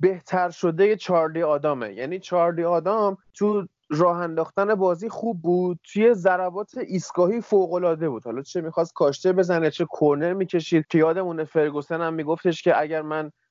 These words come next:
چارلی آدامو تو تیمم داشتم، تمام استراتژی فوتبالم می‌شد کرنر. و یه خورده حالا کم لطفی هم کرده بود که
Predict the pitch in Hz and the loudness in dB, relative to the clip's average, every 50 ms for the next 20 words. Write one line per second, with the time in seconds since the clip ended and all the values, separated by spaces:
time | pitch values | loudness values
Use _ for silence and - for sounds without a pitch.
0 | _ _ - - 160 151 147 151 156 156 151 143 139 143 160 170 175 175 - 156 | _ _ -4 0 2 2 2 2 0 -2 -2 -2 -4 -4 -6 -10 -10 -12 -14 -16
1 | 139 - 156 156 151 151 151 151 156 156 139 - - 160 165 180 190 196 208 208 | -20 -12 -8 -6 -6 -4 -4 -2 -2 -4 -2 0 0 2 2 2 0 -2 -4 -8
2 | _ _ - - - 170 165 165 175 190 214 220 220 220 196 165 160 - - 175 | _ _ -8 -4 -2 -2 -2 -2 -4 -4 -6 -6 -6 -6 -6 -6 -8 -6 -2 0
3 | 165 156 165 156 - 165 160 156 185 208 208 - - 185 170 - - 190 202 208 | 2 2 2 2 0 0 0 4 4 4 4 4 2 0 0 2 2 2 4 4
4 | 214 208 196 175 - 202 208 170 - - 156 147 143 139 143 113 113 - _ - | 2 0 -4 -4 -2 -2 -2 0 0 2 2 2 2 0 -2 -4 -6 -8 _ -20
5 | - - 117 120 120 117 110 110 - - - 147 147 - 185 180 160 180 175 160 | -8 -2 0 2 2 2 2 0 -2 -2 -2 0 0 0 0 0 2 2 2 4
6 | 160 175 185 175 - - 170 160 156 156 160 160 - - 196 190 202 196 - 165 | 4 2 0 0 -2 -4 -2 -2 -2 -2 -4 -4 -2 0 0 0 0 0 -2 -2
7 | 147 160 165 214 226 277 233 214 _ - 214 208 202 208 196 | -2 -4 -6 -8 -8 -8 -10 -10 _ -4 -2 0 0 -2 -4